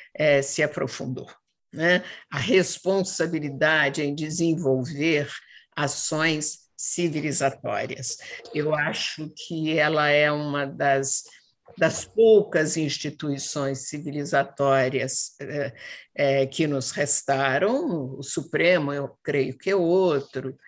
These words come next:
é outras manifestações da área jurídica, por isso eu tenho um grande, uma grande alegria de falar para esse setor, é, apenas fazendo uma digressão,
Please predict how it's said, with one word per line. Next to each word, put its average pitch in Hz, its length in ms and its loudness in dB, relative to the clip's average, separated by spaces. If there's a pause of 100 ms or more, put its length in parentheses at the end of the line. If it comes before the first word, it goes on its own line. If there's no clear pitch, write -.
(220)
é 143 80 0
outras 151 480 0
manifestações 139 1120 -4
da 135 120 -2
área 143 280 0
jurídica, 147 840 0
por 156 160 -4
isso 160 200 0
eu 147 120 -6
tenho 160 220 0
um 165 100 -2
grande, 180 720 4 (320)
uma 165 140 2
grande 202 340 4
alegria 170 720 2
de 143 120 -6
falar 139 580 0 (260)
para 151 220 6
esse 151 300 0
setor, 180 580 0 (280)
é, 165 220 0
apenas 175 720 2
fazendo 160 680 0
uma 151 160 0
digressão, 160 760 0